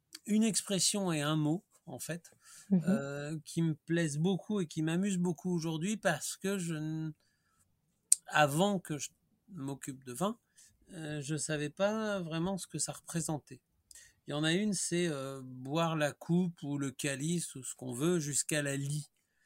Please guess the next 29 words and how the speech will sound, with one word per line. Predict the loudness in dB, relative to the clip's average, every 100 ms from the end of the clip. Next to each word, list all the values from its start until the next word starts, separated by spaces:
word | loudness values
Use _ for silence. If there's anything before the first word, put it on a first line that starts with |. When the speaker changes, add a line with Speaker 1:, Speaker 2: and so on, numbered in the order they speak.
| _ _ _
Speaker 1:
Donc | -16 -6 -6 -4
la | -6 -4
lie, | 2 2 4 4
en | 2
gros, | 0 4 6 8 6 2 0
c'est | -2 -4
les | -4
déchets, | -4 -2 0 2 2 2 2
c'est | 0 0 -4
pas | -2 -2
bon, | -2 -2 0 0 0 -2
c'est, | -4 -8 -6
c'est | -8 -8 -12 -14 -12
âpre, | -6 0 0 -2 -8
c'est | -14 -10 -6
inintéressant. | -2 -2 -2 -2 -6 -6 -6 -6 -8 _ _ -20 _ _
Sauf | 0 2 0
que | -2
j'ai | -2 0
découvert, | -2 -4 -6 -4 -2
en | -4
fait, | -6 -6 -6 -10
en | -16 -10
faisant | -4 -2
du | -2
vin, | -4 -4 -4 -8
que | -12 -10 -10 -14 -18 _ -16 -16 -20 _ _
la | -6 -4
lie, | -2 0 0 -2